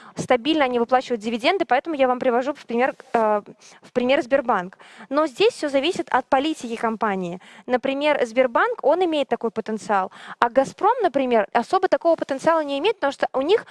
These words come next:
в конечном итоге всё, всё, всё зависит от роста, от, а, цен на нефть. Вот как цена на нефть будет, такие дивиденды и будут. А цена на нефть, она колеблется всё время там в, в определённом диапазоне. Вот. А у Сбербанка, так как это больше теперь уже I T-компании и так далее,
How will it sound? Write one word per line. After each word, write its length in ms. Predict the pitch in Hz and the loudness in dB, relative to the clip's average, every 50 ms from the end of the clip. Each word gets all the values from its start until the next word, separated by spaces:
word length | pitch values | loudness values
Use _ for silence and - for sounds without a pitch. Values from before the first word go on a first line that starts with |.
| - - - - | -20 -20 -20 -10
в 80 | - | -4
конечном 420 | - 285 294 330 330 - - 262 254 | -2 0 0 0 -2 -2 -2 -2 -2
итоге 300 | 247 - 370 403 330 277 | 0 0 0 0 0 -4
всё, 300 | - - - 302 302 - | -4 0 0 2 2 0
всё, 240 | - - - 302 294 | -2 -4 -4 -4 -4
всё 380 | 262 - 262 262 262 - 302 285 | -2 -2 -2 -2 -2 -2 -2 0
зависит 300 | 262 254 320 466 - - | 2 2 2 0 0 0
от 120 | - 247 247 | 0 2 2
роста, 220 | 302 370 - - _ | 2 2 0 0 _
от, 160 | - 262 269 - _ - - - - - - - | 0 0 0 -2 _ -20 -20 -20 -20 -20 -8 -2
а, 220 | - 233 226 233 | 0 2 2 2
цен 280 | 233 - - 339 370 330 | 0 0 0 0 2 2
на 120 | 254 247 | 0 0
нефть. 420 | 262 277 247 180 175 - - - - _ _ _ | 0 0 0 -2 -2 -4 -12 -20 -20 _ _ _
Вот 140 | - 254 - | -2 0 2
как 160 | - 302 - - | 2 0 0 0
цена 240 | - 302 302 294 | 0 0 2 2
на 80 | 285 277 | 2 2
нефть 320 | 285 285 269 269 - - - _ | 2 0 0 -2 -4 -10 -20 _
будет, 380 | 233 240 370 453 - 330 247 - _ _ | -2 2 2 4 4 2 0 -2 _ _
такие 240 | - 233 - 349 - | -2 0 2 0 0
дивиденды 460 | 262 254 220 220 226 294 320 285 269 | 0 -2 -4 0 0 0 0 2 -2
и 40 | 233 | -2
будут. 380 | 202 202 233 202 196 180 - - - - - - | -2 -4 -6 -6 -8 -10 -10 -16 -20 -20 -4 0
А 100 | 233 240 | 0 0
цена 200 | - - 285 294 | 2 0 0 0
на 100 | - - | 2 2
нефть, 240 | 330 453 - - 311 | 2 0 0 2 0
она 160 | 254 285 311 | 0 0 0
колеблется 560 | - 285 262 254 285 277 226 226 - - 208 | 2 0 2 2 0 0 2 0 0 -2 -6
всё 160 | - - 226 | -6 -6 -6
время 320 | 208 220 233 226 214 196 185 | -2 0 0 0 0 0 -2
там 220 | - 190 190 190 | -2 -4 -4 -4
в, 300 | 196 190 190 196 208 196 | -6 -6 -4 -4 -4 -4
в 80 | 185 - | -4 -8
определённом 460 | - - 208 202 233 247 233 226 214 | -12 -10 -8 -2 0 0 0 0 0
диапазоне. 520 | 208 220 202 - 226 233 311 427 453 339 - - - - | 0 0 2 2 0 0 0 0 0 -2 -4 -8 -14 -8
Вот. 240 | - 226 226 220 - - | 0 2 2 2 2 2
А 120 | 220 240 | 2 2
у 160 | 254 262 - | 2 0 -4
Сбербанка, 560 | 277 240 240 285 285 247 311 427 508 494 - - | -6 -2 0 0 2 2 2 0 2 0 0 0
так 140 | - 240 | 0 0
как 160 | - 254 - 262 | 0 0 0 0
это 140 | 247 - 233 | 0 0 0
больше 260 | 226 254 240 - 233 | 0 0 0 -2 -6
теперь 240 | 214 - - 226 214 | -14 -6 -4 -2 -2
уже 160 | 214 202 208 | -2 -2 -2
I 180 | - 208 202 202 | -2 -2 -2 -4
T-компании 920 | 190 - - - 392 494 508 - - 285 277 262 - 262 214 208 233 226 | -6 -10 -6 -2 0 0 2 2 2 0 0 0 0 0 0 0 0 -2
и 40 | 214 | -2
так 180 | - 208 208 196 | -2 -2 0 2
далее, 420 | 233 294 381 392 339 302 277 269 | 2 2 2 2 2 0 0 -2